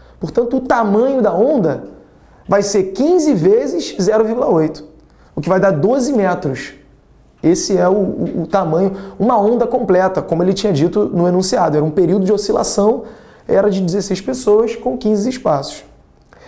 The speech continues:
Então a gente já tem o lambda, né? Lembra do lambda? É o comprimento de uma onda. O comprimento dessa onda, então, vale doze metros. Maravilha. E aí eu posso usar a equação fundamental da ondulatória. Velocidade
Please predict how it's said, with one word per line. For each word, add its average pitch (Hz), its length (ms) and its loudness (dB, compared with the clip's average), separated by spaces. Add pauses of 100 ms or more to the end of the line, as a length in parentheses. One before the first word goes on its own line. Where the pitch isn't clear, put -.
(120)
Então 233 140 2
a - 20 0
gente 254 120 -2
já 269 100 0
tem 285 120 0
o 311 140 4
lambda, 240 420 2
né? 247 360 -2
Lembra 196 180 2
do 160 100 0
lambda? 202 440 0 (320)
É 165 80 2
o 175 80 2
comprimento 240 640 0
de 226 80 2
uma 262 120 0
onda. 190 440 0
O - 20 -14
comprimento 233 500 0
dessa 240 280 -2
onda, 226 240 2
então, 240 340 0 (340)
vale 220 320 0
doze 240 460 0
metros. 170 540 -2 (840)
Maravilha. 160 560 0 (680)
E - 120 -8
aí 254 260 2 (260)
eu - 120 0
posso 247 260 -2
usar 214 220 2
a 226 80 2
equação 240 600 0
fundamental 247 840 2
da 226 100 2
ondulatória. 160 760 0 (260)
Velocidade 202 840 0